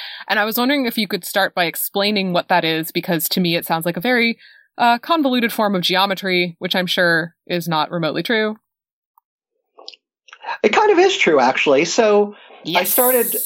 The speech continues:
Speaker 2: I, I said before earlier that, that much of the history of molecular biology was done with these bulk methods. Um, and so, again, that's,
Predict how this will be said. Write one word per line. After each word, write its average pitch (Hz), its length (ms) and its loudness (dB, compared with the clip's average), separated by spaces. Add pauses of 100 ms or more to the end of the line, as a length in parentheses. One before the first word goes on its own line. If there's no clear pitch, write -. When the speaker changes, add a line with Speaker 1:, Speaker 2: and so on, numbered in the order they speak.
Speaker 2:
I, 208 240 0
I 180 100 -2
said 247 280 -2
before 208 500 0
earlier 175 460 0
that, 143 260 -2 (100)
that 143 400 -4 (720)
much 180 300 -2
of 196 100 -4
the 165 80 -2
history 170 360 -2
of 139 100 -2
molecular 147 380 -2
biology 151 400 0
was 135 160 -2
done 143 180 0
with 139 120 0
these 127 160 -4
bulk 139 380 0
methods. - 540 -4 (480)
Um, 143 380 2 (240)
and 170 200 0
so, 151 480 2
again, 156 280 0
that's, - 380 -2